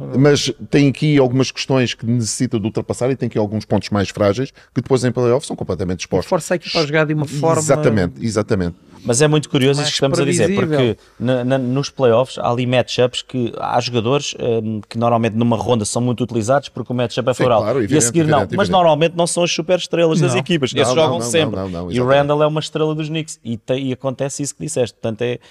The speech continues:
Speaker 3: é curioso esta. E aí Thibodeau tem que tomar decisões.
Speaker 2: Eu, e nós, cu-, quando destacamos algo positivo e negativo, sabemos que alguns pontos são comuns. Eh, sublinho aquilo que vocês disseram. Destaco, eh, com maior relevância, o Eric Spoelstra.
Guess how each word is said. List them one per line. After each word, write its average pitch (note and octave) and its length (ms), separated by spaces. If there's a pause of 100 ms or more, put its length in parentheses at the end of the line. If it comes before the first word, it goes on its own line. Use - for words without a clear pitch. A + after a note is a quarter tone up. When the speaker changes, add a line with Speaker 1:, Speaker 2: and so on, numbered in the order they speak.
(140)
Speaker 3:
é A#2 100
curioso A2+ 540
esta. A2+ 420 (160)
E A2 100
aí A2+ 140
Thibodeau A#2 500
tem D3+ 200
que - 60
tomar C#3+ 160
decisões. A2 400 (280)
Speaker 2:
Eu, D3 420 (380)
e A2 460
nós, A#2 360 (120)
cu-, A#2+ 340
quando B2 320 (260)
destacamos C3 540
algo C3 180
positivo C3+ 360
e - 20
negativo, C3+ 400
sabemos B2+ 340
que C3 120
alguns B2+ 260
pontos - 260
são C3 140
comuns. C#3 400
Eh, A2+ 600 (340)
sublinho C3 400
aquilo B2 160
que A#2 60
vocês B2+ 260
disseram. C3 260 (220)
Destaco, - 340 (680)
eh, C3 80
com - 160
maior B2 220
relevância, A#2 460
o C3 120
Eric B2 160
Spoelstra. - 380